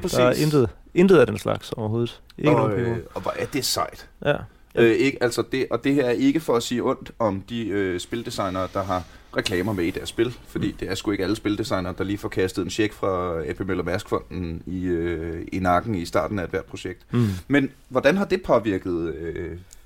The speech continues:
Speaker 2: udviklingen?
Speaker 1: Jamen, som jeg siger, ja, altså det, ja, fordi det, det er jo, for det første er det jo fedt for det endelige produkt, at der ikke er de her nødvendige afbrydelser, som holder spillet i gang, øh, økonomisk. Men, men, men,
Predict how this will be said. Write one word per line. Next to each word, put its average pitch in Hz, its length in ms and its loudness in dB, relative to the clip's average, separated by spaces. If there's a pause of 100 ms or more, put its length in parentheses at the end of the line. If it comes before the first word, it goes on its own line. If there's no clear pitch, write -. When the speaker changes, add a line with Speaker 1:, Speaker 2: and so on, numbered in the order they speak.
(120)
Speaker 2:
udviklingen? 180 500 -2 (840)
Speaker 1:
Jamen, 123 140 0
som 131 100 4
jeg 147 40 6
siger, 151 120 8 (140)
ja, 139 60 8
altså 143 240 6
det, 147 160 2
ja, 147 120 6
fordi 139 420 2
det, 139 220 6
det 139 60 8
er 139 60 10
jo, 123 60 6
for - 280 -2
det 123 80 2
første 175 200 6
er - 20 6
det 127 40 4
jo 123 60 4
fedt 156 180 4
for 147 60 2
det 135 140 6
endelige 135 200 6
produkt, 117 420 2
at 123 140 0
der 127 60 8
ikke 127 160 8
er 123 40 8
de 123 120 8
her 113 360 6
nødvendige 123 420 6
afbrydelser, 131 520 6
som 117 220 4
holder 113 180 4
spillet 117 360 0
i 110 40 -4
gang, 110 340 0
øh, 110 640 2
økonomisk. 113 540 -2
Men, 120 160 0
men, 135 200 2
men, 123 200 4